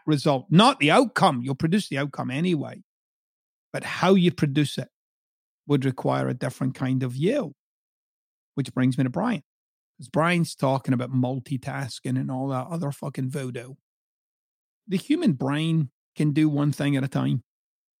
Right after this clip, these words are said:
And it can do it really, really well. But the illusion is that you can do multiple things at the same time, and you can't. Your brain switches from one train of thought to the next one,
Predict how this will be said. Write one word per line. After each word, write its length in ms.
And 140
it 80
can 140
do 180
it 60
really, 260
really 220
well. 400
But 280
the 80
illusion 420
is 240
that 140
you 140
can 160
do 160
multiple 440
things 300
at 80
the 80
same 260
time, 360
and 120
you 80
can't. 360
Your 160
brain 400
switches 580
from 260
one 460
train 400
of 80
thought 440
to 80
the 80
next 260
one, 340